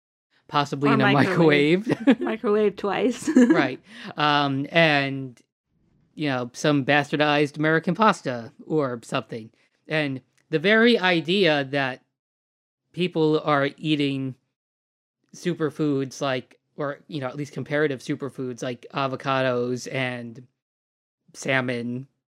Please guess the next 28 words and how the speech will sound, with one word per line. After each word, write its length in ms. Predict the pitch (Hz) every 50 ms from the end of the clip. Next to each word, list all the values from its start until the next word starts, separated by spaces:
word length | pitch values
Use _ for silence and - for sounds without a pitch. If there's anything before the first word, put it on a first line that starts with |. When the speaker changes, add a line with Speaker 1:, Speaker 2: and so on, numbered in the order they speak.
| _ _ _ _ _ _ _ _ _
Speaker 1:
like, 260 | - 156 147 131 - -
as 240 | - 143 139 131 -
anything 440 | 143 156 156 170 170 175 175 160 151 147
Speaker 2:
Quinoa. 200 | 160 170 165 175 -
Speaker 1:
other 340 | 165 160 151 156 156 151 143
than, 320 | 147 143 139 135 139 139
like, 220 | 131 131 127 120 - - 233 220 -
Speaker 2:
<laughs> 200 | - 277 - -
Speaker 1:
more 280 | - 147 151 151 151 151
than, 340 | 139 147 139 139 135 123 123
like, 340 | 131 127 127 117 - - -
a 100 | - 147
New 160 | 135 135 139 147
Year's 380 | 151 147 147 143 139 123 131
Eve 240 | 147 151 147 131 127
delicacy. 1000 | 139 135 147 170 160 - 143 - - - - - 214 208 - - 254 262 180 - _
<laughs> 60 | _ _ _ _ _ _ -
Speaker 2:
Right. 340 | 208 208 214 214 196 185
It's, 220 | 185 196 190 - -
it's 160 | - 233 220
obviously 480 | 226 208 220 226 226 226 220 - - 196
the 140 | 180 - 170
height 400 | - - - 220 202 196 190 -
of 100 | 196 214
indulgence. 800 | 190 214 175 165 165 165 170 165 156 160 - - 247 - - -
Speaker 1:
Right. 380 | 165 185 175 147 135 127 - _ _ _ _ _ _ _ - -
It's 140 | 190 175 -
like, 260 | 156 139 123 - _